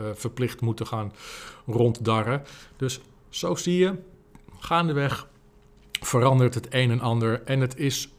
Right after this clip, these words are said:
denk ik, belangrijk, en daar wil ik in deze podcast over praten, om een soort van Nicky Plessen te zijn. Dat bedoel ik natuurlijk op een grappige manier, maar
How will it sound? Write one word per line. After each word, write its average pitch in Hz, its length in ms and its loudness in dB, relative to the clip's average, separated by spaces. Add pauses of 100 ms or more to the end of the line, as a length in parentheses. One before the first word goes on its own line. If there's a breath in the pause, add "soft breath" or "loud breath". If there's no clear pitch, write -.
(140)
denk 147 220 2
ik, 120 160 -2
belangrijk, 143 480 2
en 113 80 -4
daar 117 140 0
wil 117 80 2
ik 110 100 -2
in 120 60 -4
deze 110 240 -2
podcast 110 400 -6
over 107 220 -10
praten, 127 460 -4 (1300 loud breath)
om 131 300 0 (180)
een 113 140 -4
soort 120 300 0
van 117 300 -2 (200)
Nicky 120 380 0
Plessen 120 380 -2
te 92 120 -6
zijn. 90 260 -6
Dat - 400 -12
bedoel 113 160 2
ik 107 80 2
natuurlijk 113 120 -2
op - 80 -6
een - 60 -10
grappige - 320 -6
manier, 123 380 0 (300 loud breath)
maar 117 360 -4